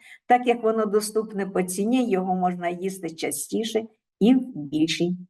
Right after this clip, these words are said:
кількості. Ну, що, звичайно, і, м, люблять м, українці на даний час роблять акцент на курячому м'ясі, ну і також і в інших країнах світу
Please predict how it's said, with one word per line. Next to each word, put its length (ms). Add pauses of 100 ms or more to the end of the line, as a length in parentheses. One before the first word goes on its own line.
(180)
кількості. 640
Ну, 240
що, 400 (340)
звичайно, 640
і, 320 (640)
м, 420
люблять 640 (380)
м, 520
українці 760 (360)
на 140
даний 400
час 400
роблять 380
акцент 560
на 160
курячому 720
м'ясі, 500
ну 80
і 80
також 440
і 40
в 100
інших 320
країнах 460
світу 440